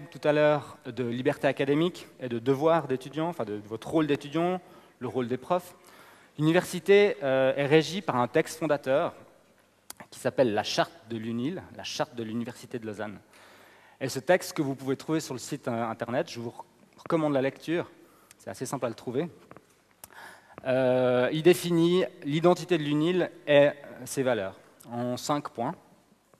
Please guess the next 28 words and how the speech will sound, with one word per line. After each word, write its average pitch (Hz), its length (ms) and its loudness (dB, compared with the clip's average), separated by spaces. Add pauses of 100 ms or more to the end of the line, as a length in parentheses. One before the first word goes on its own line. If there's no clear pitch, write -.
(760)
Tout 185 100 -4
d'abord, 160 600 8 (560)
le 139 140 2
savoir 151 360 4
critique. - 500 -12 (960)
L'unil 139 640 0
doit, 131 500 4
euh, 110 320 -4
stimuler 170 720 0
votre 113 320 -4
capacité, 147 720 -4 (400)
on 113 120 -8
en 117 80 -6
parlait 117 260 -2
avant, 117 260 -4 (480)
euh, 113 340 -2
à 147 160 8
critiquer 160 480 -2
les 139 120 4
savoirs, 131 600 2 (440)
euh, 117 300 -6
et 127 100 -6
critiquer 147 320 -6
aussi 147 360 -4
les 131 60 -2
savoirs 135 340 0
qu'on 110 160 -10
vous, 107 320 -8